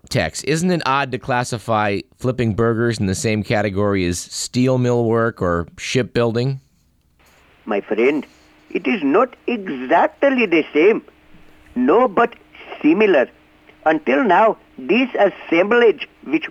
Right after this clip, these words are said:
Speaker 2: must go into any hamburger-like product, was not regarded as manufacturing.
Speaker 1: Well,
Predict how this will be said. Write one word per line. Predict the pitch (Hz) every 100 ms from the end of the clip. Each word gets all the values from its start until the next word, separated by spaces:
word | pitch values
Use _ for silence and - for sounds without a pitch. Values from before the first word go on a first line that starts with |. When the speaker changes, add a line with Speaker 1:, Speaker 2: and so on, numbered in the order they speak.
| -
Speaker 2:
must | 135 135 202 262 160
go | 175 240
into | 262 220 - -
any | 156 220
hamburger-like | 196 151 190 196 202 185 156 170 -
product, | 135 156 240 214 - - - - _ _
was | - 151 127
not | 127 131 233 - -
regarded | 208 175 143 175 220 160
as | 135 135
manufacturing. | 127 180 - 139 - 160 123 - _ _
Speaker 1:
Well, | 147 165 160